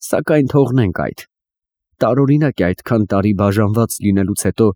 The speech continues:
արվեստին վերաբերյալ տեսական խոսակցությամբ զբաղվել։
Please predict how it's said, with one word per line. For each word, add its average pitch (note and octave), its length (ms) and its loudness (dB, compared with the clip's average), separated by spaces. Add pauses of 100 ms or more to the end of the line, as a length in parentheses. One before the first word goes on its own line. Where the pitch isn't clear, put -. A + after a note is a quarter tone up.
(240)
արվեստին A2+ 600 2
վերաբերյալ G#2+ 640 2
տեսական G2+ 560 -2
խոսակցությամբ F#2 800 -2
զբաղվել։ E2+ 560 -4